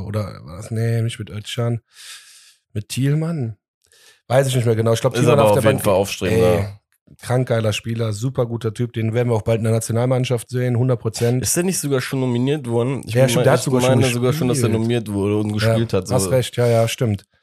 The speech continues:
Speaker 1: Aber de-, von dem wird man öfters noch was hören,
Speaker 2: Aber
Speaker 1: sag
Speaker 2: weißt
Speaker 1: ich
Speaker 2: du,
Speaker 1: jetzt
Speaker 2: warum
Speaker 1: mal.
Speaker 2: ich das weiß? Ich hätt's auch nicht gewusst, wenn ich nicht mein Patenkind hätte.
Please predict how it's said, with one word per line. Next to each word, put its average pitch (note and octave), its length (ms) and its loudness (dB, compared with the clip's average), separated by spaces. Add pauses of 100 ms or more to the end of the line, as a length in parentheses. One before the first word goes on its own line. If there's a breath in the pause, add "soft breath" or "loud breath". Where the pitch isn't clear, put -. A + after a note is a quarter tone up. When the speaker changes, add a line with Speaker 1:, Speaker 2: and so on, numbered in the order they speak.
(340 loud breath)
Speaker 1:
Aber B2 260 2
de-, B2 160 0
von C3 160 2
dem C3 140 2
wird D#3+ 100 4
man B2+ 140 2
öfters A#2+ 320 0
noch G2+ 140 0
was G2 160 -2
hören, G#2 80 2
Speaker 2:
Aber G#2+ 100 2
Speaker 1:
sag B2 80 4
Speaker 2:
weißt E3+ 80 2
Speaker 1:
ich - 60 0
Speaker 2:
du, F#3+ 40 2
Speaker 1:
jetzt C3+ 100 2
Speaker 2:
warum G#2+ 140 2
Speaker 1:
mal. G2 60 4
Speaker 2:
ich F#2+ 60 0
das A2+ 220 0
weiß? B2 400 0
Ich A#2 120 -2
hätt's C3 160 0
auch C#3+ 140 2
nicht G3 200 0
gewusst, A2 460 -2 (240)
wenn A2 180 0
ich B2 80 -4
nicht C#3+ 160 -2
mein B2 120 0
Patenkind A2 460 -2
hätte. F#2+ 340 -6